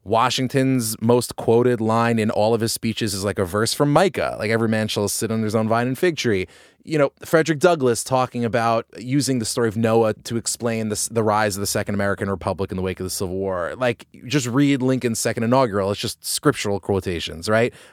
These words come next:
Martin Luther King Junior just quoting Moses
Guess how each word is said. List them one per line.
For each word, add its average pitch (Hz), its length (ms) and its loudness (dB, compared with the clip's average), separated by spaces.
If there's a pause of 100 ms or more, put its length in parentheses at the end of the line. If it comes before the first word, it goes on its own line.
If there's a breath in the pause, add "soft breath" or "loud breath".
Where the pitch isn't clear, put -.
Martin 139 200 2
Luther 135 180 2
King 135 200 0
Junior 117 600 0
just 104 260 -12
quoting 123 400 0
Moses 110 500 0